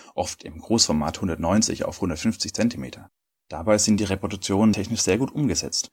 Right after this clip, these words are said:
Der Betrachter erkennt feinste Linien und Farbverläufe. Auch das Layout ist gut. Die Abbildungen wirken nicht gedrängt und klein, sondern nehmen jeweils mindestens eine ganze Seite ein.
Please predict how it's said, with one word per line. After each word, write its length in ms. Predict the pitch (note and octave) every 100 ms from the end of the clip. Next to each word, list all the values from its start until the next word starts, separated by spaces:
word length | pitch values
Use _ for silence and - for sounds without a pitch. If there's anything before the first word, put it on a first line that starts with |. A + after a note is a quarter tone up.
| _
Der 160 | - D#2+
Betrachter 500 | - - F#2 - -
erkennt 320 | - F#2 F2+
feinste 440 | - - - -
Linien 360 | A#2+ A#2+ A#2+ G#2+
und 160 | A2+ A2+
Farbverläufe. 720 | C3+ C3+ - - - - - _ _ _ _
Auch 120 | -
das 200 | F#2+ F#2
Layout 340 | G#2+ C#3 - D#2+
ist 160 | -
gut. 220 | - - - _ -
Die 100 | -
Abbildungen 540 | - - G#2+ G2 F2+
wirken 200 | F#2 F2+
nicht 200 | G2 G#2
gedrängt 400 | - - F2+ A2
und 160 | - F2+
klein, 400 | D2+ G2 A2+ G2 -
sondern 320 | - F2 F2+
nehmen 200 | F2 F#2
jeweils 380 | F#2 G2+ F#2+ -
mindestens 560 | G2 G#2+ G2 A2 -
eine 300 | - F2+ F#2+
ganze 260 | - D2+ D#2+
Seite 460 | F#2 D#2 D#2 - -
ein. 240 | - -